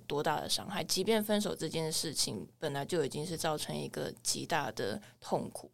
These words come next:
可是我不知道当时他到底会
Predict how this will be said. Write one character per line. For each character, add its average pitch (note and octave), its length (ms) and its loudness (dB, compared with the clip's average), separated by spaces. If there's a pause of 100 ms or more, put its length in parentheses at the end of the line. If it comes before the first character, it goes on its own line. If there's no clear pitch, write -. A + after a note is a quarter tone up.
可 C#3+ 100 -4
是 - 160 0
我 D#3+ 140 2
不 E3 140 -4
知 D#3+ 220 -4
道 D#3 300 2 (280)
当 F3 200 2
时 - 220 0
他 - 180 -2
到 D#3 220 2
底 - 220 -8
会 D3+ 420 -4